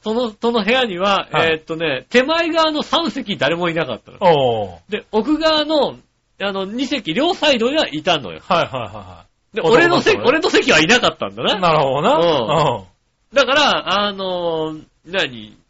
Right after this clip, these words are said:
Speaker 1: えーっと、
Speaker 2: まあ。
Speaker 1: 反対側の席から物を置こうと思ったら、
Speaker 2: <laughs>
Speaker 1: 「どなたですか？」って言われたんだよ。
Speaker 2: そうだよな。
Speaker 1: うん。
Speaker 2: 知らない奴が入ってきて、いきなりな、
Speaker 1: 物をドーンと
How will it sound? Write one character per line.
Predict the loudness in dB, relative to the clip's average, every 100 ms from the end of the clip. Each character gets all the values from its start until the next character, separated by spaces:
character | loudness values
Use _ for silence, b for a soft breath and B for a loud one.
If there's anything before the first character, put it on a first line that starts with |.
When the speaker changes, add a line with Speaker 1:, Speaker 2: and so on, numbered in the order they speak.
| _
Speaker 1:
え |
ー | -8 2
っ |
と、 |
Speaker 2:
ま | 4 4 4
あ。 | 2
Speaker 1:
反 | 0
対 | 2 2 2
側 | -2
の |
席 | 0 -2 -2
か | 0
ら | 2 0 -4 -16 -20 -4
物 | 0 4 4
を |
置 | 2 2 2
こ | 4 4
う |
と | 6 4
思 | 6
っ | 2
た | 2 2
ら、 | 4 2 0 -8
Speaker 2:
<laughs> | -8 -4 2
Speaker 1:
「ど | 4
な | 4
た | 4 2
で | 2
す | 2
か？」 | 2 4
っ |
て | 2
言 |
わ | 2
れ |
た | 2
ん | 2
だ | 2
よ。 | -2 -6 b b _ _ _ _ _ -20 -20 _ _ -20 -20 _ -20 -14
Speaker 2:
そ | -10 2 2
う |
だ | 4 2
よ |
な。 | 4 4
Speaker 1:
う | 4
ん。 | 0 B B B
Speaker 2:
知 | 4
ら | 6 8
な | 8
い |
奴 | 6 2
が | 2
入 | 2
っ |
て | 0
き | -2
て、 | -2
い | 0
き |
な | 2 0
り | 2
な、 | 2 2
Speaker 1:
物 | 4
を | 4
ド | 4
ー |
ン |
と | 6